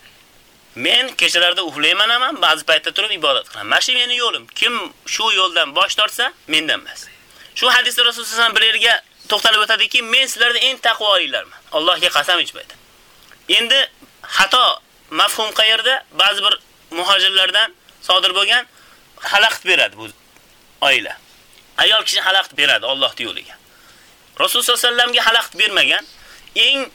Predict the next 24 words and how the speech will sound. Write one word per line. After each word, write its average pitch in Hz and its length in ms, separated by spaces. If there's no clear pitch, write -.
shu - 140
bilan 214 220
birgalikda 214 380
Allohga 214 300
yaqin 190 280
bo'lgan 175 240
zot. - 220
Xalaqit - 380
bermagan. 135 420
Balki 202 220
Rasululloh 220 260
sallallohu 220 200
alayhi 220 80
vasallam, 220 160
"Iltamisu 202 580
shatral 185 420
iymani 185 440
bizzawaj". 202 440
Iymonni 208 460
yarmini 233 600
nikoh 226 300
bilan 208 200
topinglar. - 440
Bu 147 160